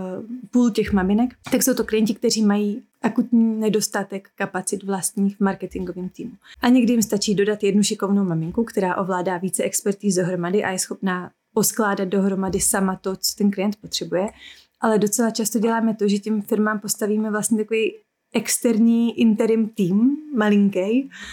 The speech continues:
a je schopný efektivně probrat všechny ty jednotlivé části toho problému, co ta firma řeší.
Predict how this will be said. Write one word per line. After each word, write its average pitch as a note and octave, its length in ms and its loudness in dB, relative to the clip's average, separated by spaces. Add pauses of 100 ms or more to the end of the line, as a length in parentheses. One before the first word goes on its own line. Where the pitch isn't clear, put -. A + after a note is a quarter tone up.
(320)
a A3 180 2
je A3 140 4
schopný A3+ 600 0 (200)
efektivně A3+ 840 0
probrat A3 440 0
všechny A3 520 0
ty G3+ 500 0 (220)
jednotlivé G#3+ 640 0
části G3+ 420 -4
toho G#3 180 0
problému, G3 440 0
co G3 120 -4
ta G3+ 100 -4
firma F#3+ 300 -2
řeší. - 360 -8